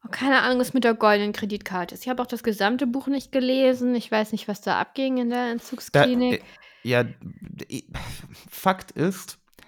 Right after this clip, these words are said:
Speaker 2: dass er, ähm, äh, auf, auf ungewöhnlich, ähm, ungewöhnlich, hm. Also, es ist einfach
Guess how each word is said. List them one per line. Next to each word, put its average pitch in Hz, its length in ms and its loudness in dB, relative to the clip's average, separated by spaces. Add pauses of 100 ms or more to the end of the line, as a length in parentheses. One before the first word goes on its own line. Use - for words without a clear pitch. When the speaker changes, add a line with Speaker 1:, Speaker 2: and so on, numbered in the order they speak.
(200)
Speaker 2:
dass 143 240 4
er, 131 540 6
ähm, 120 580 2 (920)
äh, 120 280 2
auf, 127 300 0
auf - 360 -2
ungewöhnlich, 160 1080 4 (600)
ähm, 123 1000 0 (1160)
ungewöhnlich, 135 1080 2 (1080)
hm. 120 420 0 (520)
Also, 151 180 4
es 170 100 0
ist 185 120 -4
einfach 170 300 2